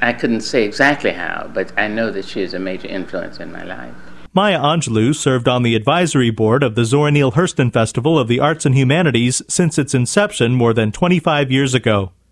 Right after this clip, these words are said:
Speaker 2: Maya Angelou remembered the first time she encountered Hurston's work.
Speaker 1: Yes, I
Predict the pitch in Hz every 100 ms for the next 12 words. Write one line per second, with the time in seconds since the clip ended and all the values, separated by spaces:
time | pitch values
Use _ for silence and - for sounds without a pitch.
0 | _ - - 196 196 180 143 151 147 135
1 | 135 120 120 131 143 131 123 117 117 -
2 | 170 151 - 165 165 - 135 120 - 208
3 | 180 110 117 143 143 - 135 110 117 101
4 | 90 98 117 113 - 101 101